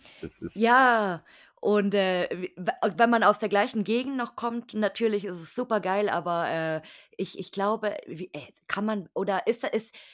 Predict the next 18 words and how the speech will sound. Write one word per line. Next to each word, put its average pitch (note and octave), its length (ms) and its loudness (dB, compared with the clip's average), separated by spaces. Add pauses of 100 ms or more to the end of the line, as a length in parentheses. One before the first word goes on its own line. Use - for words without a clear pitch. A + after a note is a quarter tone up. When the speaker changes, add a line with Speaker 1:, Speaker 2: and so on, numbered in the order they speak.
(160)
Speaker 2:
er A3 200 2
hat C4+ 180 2
'nen G3 300 0
einzelnen C4+ 680 -2
Kanal C4+ 500 -2
oder G#3+ 380 2
er A3+ 240 2
h-, - 140 -6
heißt A#3 380 2
doch A3 220 -2
Bavarian G#3 520 4
Explorers, E3 1000 -2
oder? E3+ 280 0
Glaub C#3+ 400 0
Speaker 1:
Genau, - 0 -
Speaker 2:
ich. - 320 -8 (160)
Speaker 1:
genau. - 220 -12 (200)
Speaker 2:
Gell? D#4 380 6